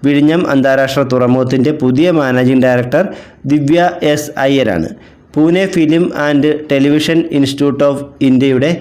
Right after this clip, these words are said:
ചെയർമാനായി നിയമിതനായ ചലച്ചിത്ര നടൻ ആരാണ്? ആർ മാധവൻ. പൂനെ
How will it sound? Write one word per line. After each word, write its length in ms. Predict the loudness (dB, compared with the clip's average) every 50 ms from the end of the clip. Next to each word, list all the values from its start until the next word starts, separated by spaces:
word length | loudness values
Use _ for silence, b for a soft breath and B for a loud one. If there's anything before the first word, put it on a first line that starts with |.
| B B B B B B B -4
ചെയർമാനായി 680 | -2 0 2 2 2 2 2 2 0 0 2 0 0 0 0 0 0
നിയമിതനായ 580 | 2 2 2 2 0 0 0 0 0 0 2 2 2 0 0 -4 -6 -4
ചലച്ചിത്ര 420 | 0 0 2 2 0 0 0 -2 0 0
നടൻ 200 | 0 0 0 0 0 0
ആരാണ്? 280 | -2 -2 -2 -2 -4 -6 -10 -16 -12 -6 -4 -2
ആർ 100 | -2 0 0 0
മാധവൻ. 340 | 0 0 0 0 -2 -2 -4 -8 -14 B B B B B B B B B B -6 -2
പൂനെ 320 | 0 2 2 2 0 0